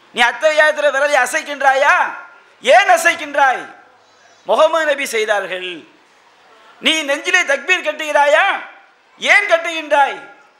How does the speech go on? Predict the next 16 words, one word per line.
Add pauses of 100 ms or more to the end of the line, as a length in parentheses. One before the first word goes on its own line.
முகமது
நபி
செய்தார்கள். (720)
"நீங்கள்
ஜக்காத்
கொடுக்கிறீர்களா?
ஏன்
கொடுக்கிறீர்கள்?" (300)
முகமது
நபி
சொன்னார்கள் (600)
என்று
எந்த
ஒரு
சட்டமா
இருந்தாலும்,